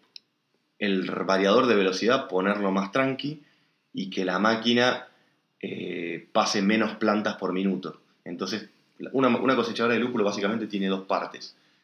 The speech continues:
La parte de alimentación y, y pelado, y la parte de acondicionado, en donde, bueno, con un montón de cintas transportadoras y aspiradoras y cosas, se separan los conitos redonditos de las hojas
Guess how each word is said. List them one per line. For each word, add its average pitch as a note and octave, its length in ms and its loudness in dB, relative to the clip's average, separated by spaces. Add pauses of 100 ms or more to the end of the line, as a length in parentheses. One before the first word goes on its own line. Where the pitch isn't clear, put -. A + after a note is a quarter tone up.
(160)
La F2+ 280 -6
parte G2 280 0
de F#2 140 0
alimentación F2+ 920 -2 (920)
y, E2 440 -8
y F#2+ 120 -10
pelado, B2+ 600 2 (840)
y G2+ 100 -6
la F#2 180 -2
parte G2+ 240 -2
de F#2 100 2
acondicionado, F2+ 800 -2
en F2+ 60 -12
donde, F2+ 220 -10
bueno, F#2 280 -2 (320)
con G2+ 100 -8
un G2 60 -2
montón G2 280 -4
de F#2 100 -4
cintas G2 280 -10
transportadoras F#2 880 -4
y - 40 -10
aspiradoras F#2 720 -4
y - 60 -14
cosas, A#2 800 -4
se - 200 -6
separan F#2+ 360 0
los F#2+ 100 -2
conitos C3 600 0 (240)
redonditos A#2 580 0
de G#2+ 80 -2
las F2 200 -2
hojas B2 400 0